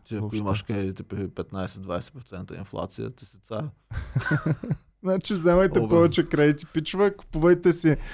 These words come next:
Speaker 2: ефтини дрехи, защото, а, ще
Speaker 1: Сега шегувам се.
Speaker 2: поевтинява.
Speaker 1: Значи, а,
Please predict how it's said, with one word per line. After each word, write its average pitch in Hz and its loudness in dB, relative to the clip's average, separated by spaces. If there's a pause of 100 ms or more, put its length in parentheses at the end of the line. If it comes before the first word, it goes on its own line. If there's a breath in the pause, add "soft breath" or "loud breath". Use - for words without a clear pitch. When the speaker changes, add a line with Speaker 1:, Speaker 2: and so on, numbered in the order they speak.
(240 loud breath)
Speaker 2:
ефтини 170 6
дрехи, 151 6
защото, 139 4 (240)
а, 123 6
ще - -2
Speaker 1:
Сега 120 4
шегувам 120 6
се. 117 4
Speaker 2:
поевтинява. 120 4
Speaker 1:
Значи, 123 -2
а, 110 0